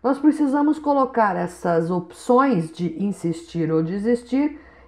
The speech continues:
em algumas peneiras, em alguns filtros. O primeiro, pergunte pra você mesmo o que você está tentando consertar.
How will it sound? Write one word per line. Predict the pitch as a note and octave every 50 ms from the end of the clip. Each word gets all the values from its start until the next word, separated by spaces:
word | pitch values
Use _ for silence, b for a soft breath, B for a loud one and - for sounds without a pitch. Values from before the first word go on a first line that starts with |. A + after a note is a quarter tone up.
| B
em | - D4+ E4 E4
algumas | E4 D#4 C#4 D#4+ E4 E4+ E4+ D#4 - -
peneiras, | - - - - G4+ G#4 F4+ C#4+ B3+ A#3+ A3+ G#3+ F3+ D#3+ D#3+ E3+ F3 - -
em | - D4+ D#4+
alguns | D#4 C#4+ C#4+ E4 D#4+ - - - - - - - -
filtros. | - D#4+ E4 C#4 A#3 - - D3+ A#2 G2+ G2 - - b b b b b b b b b b _
O | - E4+ E4+
primeiro, | E4+ G4 F#4 D#4+ C4 G#3+ E3+ D3+ B2 B2+ D3+ D#3 - _ b b b b b b b b b b _
pergunte | - F4 F4+ F4+ F4+ F4+ F4+ - -
pra | E4 E4 D#4+
você | D#4 D#4+ D#4+ D#4+ D#4+ D#4+
mesmo | D4 C#4+ C#4 C#4 C4 B3 A#3 A#3+ C4 C#4 C#4+ C4+ - - -
o | A#3 A3
que | - B3
você | A#3+ B3 B3+ B3 C#4 C#4+
está | C4 C#4 - D4+ D#4 D#4
tentando | D#4 - F4 E4+ E4+ D#4+ E4 - C#4+ B3 B3 A#3+ A3+ A3+ A3
consertar. | A3+ - A3 G3+ G3+ F#3+ - - G#3 F#3+ F3+ - - E3 C3 G#2+ G2+ - -